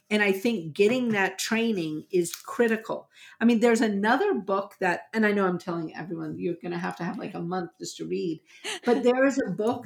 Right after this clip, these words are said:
Speaker 1: that I love written by Gabrielle Hartley, who she is an attorney and a mediator, and it's called The Radically Positive Way to Separate,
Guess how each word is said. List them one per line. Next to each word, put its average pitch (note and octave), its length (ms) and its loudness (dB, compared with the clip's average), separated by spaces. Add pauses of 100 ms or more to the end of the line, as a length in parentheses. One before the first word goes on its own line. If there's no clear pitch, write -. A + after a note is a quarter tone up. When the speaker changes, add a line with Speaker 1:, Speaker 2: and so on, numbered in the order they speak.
Speaker 1:
that G3 260 -2
I F#3+ 280 2
love F#3+ 540 0
written G3+ 240 -2
by F3 140 0
Gabrielle F3+ 640 4
Hartley, G3 560 2
who A3 180 -2
she A3 280 -2
is G#3+ 120 -4
an G3+ 100 -4
attorney F#3+ 500 -2
and F3+ 100 -2
a F3 40 -4
mediator, F#3+ 580 0 (120)
and G3 100 -2
it's - 200 -4
called G3 400 -4 (440)
The F#3+ 120 0
Radically G#3 600 2
Positive G3 600 0
Way F#3 260 2
to F3+ 80 0
Separate, G#3+ 760 -2